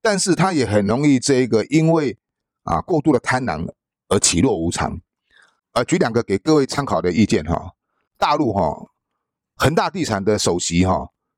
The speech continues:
董事长哈，许家印哈，他就是己未日的。二十年来哈，一跃而起哈，成为中国大陆哈，最大的地产商哈。可是你看，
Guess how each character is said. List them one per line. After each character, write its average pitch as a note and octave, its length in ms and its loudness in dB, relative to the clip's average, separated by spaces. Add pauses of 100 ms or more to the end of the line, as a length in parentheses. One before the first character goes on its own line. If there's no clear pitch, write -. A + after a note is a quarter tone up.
(300)
董 G#2 140 -2
事 E3 160 2
长 - 180 -6
哈， D#2+ 160 -2
许 G2 200 2
家 C3+ 200 0
印 A2+ 140 -4
哈， F2+ 100 -4
他 C3+ 140 0
就 B2+ 80 -4
是 B2 100 -2
己 D#2+ 200 0
未 G2 160 4
日 F#2 160 2
的。 - 200 -2 (520)
二 F3 100 2
十 C3 100 -2
年 A#2+ 160 0
来 G2+ 200 -2
哈， F2+ 280 -2 (360)
一 C#3 100 0
跃 G3+ 80 6
而 C3 180 0
起 E2 220 -4
哈， D#2 260 -2 (760)
成 C3 220 0
为 B2+ 300 0 (300)
中 D#3 160 0
国 B2+ 100 0
大 C#3 160 0
陆 B2+ 200 -2
哈， E2+ 340 -2 (240)
最 - 160 0
大 D3 140 -2
的 G#2+ 80 -6
地 C#3 120 0
产 E2 200 0
商 F#2+ 200 -2
哈。 E2+ 240 -6 (520)
可 A#2+ 120 0
是 D#3+ 140 2
你 B2 80 2
看， B2 240 -2